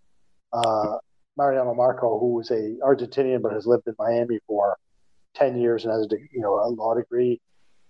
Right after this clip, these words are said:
and our head coach, uh, Jose Palatina, uh, Cochi, and that's it. You know, so <laughs> we,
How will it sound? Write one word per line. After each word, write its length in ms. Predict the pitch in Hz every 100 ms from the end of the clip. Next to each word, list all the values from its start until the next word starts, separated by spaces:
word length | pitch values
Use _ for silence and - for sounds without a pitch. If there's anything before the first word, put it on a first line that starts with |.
| _ -
and 160 | 139 127
our 100 | 120
head 220 | 135 123
coach, 540 | - 120 107 - - -
uh, 240 | 120 113 107
Jose 520 | 135 127 123 117 110 -
Palatina, 680 | 113 98 - 123 117 110 113 127 110 98
uh, 20 | - -
Cochi, 380 | 131 127 123 - _ _ _ -
and 120 | 170 170
that's 180 | -
it. 240 | 202 170 - - _
You 80 | 185
know, 140 | 147 135
so 340 | - 135 - - - 170 202 -
<laughs> 60 |
we, 260 | 185 160